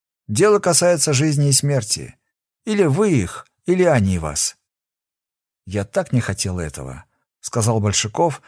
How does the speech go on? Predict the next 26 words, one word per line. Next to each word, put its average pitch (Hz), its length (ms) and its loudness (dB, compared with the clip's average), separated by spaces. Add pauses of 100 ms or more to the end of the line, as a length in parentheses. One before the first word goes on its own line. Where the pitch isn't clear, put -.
сокрушенно 135 600 -2
качая 110 360 0
головой. 87 580 -6 (600)
"Я 170 180 0
же 156 120 0
платил. 135 600 -2 (640)
Но 143 140 4
им 170 80 2
всё 165 200 2
мало 170 280 4
и 160 120 2
мало. 98 520 -2 (560)
Что - 260 -2
же 139 100 2
теперь 139 320 -2
делать?" 95 540 -6 (1040)
"Идти 85 280 -4
до 185 120 0
конца. 120 600 0 (460)
Мы 147 180 2
с 160 100 4
вами 170 280 2
военные 143 540 2
люди, 85 280 -4
Андрей 92 380 -2
Иванович, 76 680 -8